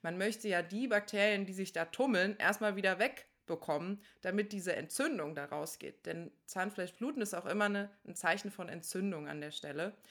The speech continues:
Die tut aber im Mund eigentlich fast nicht weh. Also das ist ein bisschen speziell im Mund. Man kann da eine Entzündungsfläche haben, die ist so groß wie die Handfläche. Und man merkt das gar nicht.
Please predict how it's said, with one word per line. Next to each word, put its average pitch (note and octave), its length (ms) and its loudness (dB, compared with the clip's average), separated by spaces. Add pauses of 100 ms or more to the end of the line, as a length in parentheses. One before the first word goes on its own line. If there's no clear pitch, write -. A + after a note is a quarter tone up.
(200)
Die G3+ 100 -4
tut D4 220 0
aber G3+ 240 6
im F#3+ 80 2
Mund A3+ 360 0 (120)
eigentlich A3+ 460 0
fast G#3 260 -2
nicht G#3+ 240 -4
weh. E3+ 220 -4 (280)
Also D#3+ 240 -6
das G3 180 -6
ist G#3 160 -8
ein G3 120 -4
bisschen G3 260 -6
speziell G#3 480 -4
im D#3 140 -2
Mund. G3 320 -4 (300)
Man F#3+ 140 0
kann A3+ 240 2
da G#3+ 200 6
eine F3+ 520 0 (300)
Entzündungsfläche F#3+ 1000 0
haben, A3 200 0
die A3+ 120 -2
ist A3 160 -2
so A#3 100 0
groß B3 460 0
wie A3 340 0
die F#3 160 -6
Handfläche. A3 720 -2 (680)
Und A3 160 0
man A#3 160 4
merkt B3+ 280 4
das E3 200 -2
gar C3 200 -2
nicht. - 360 -12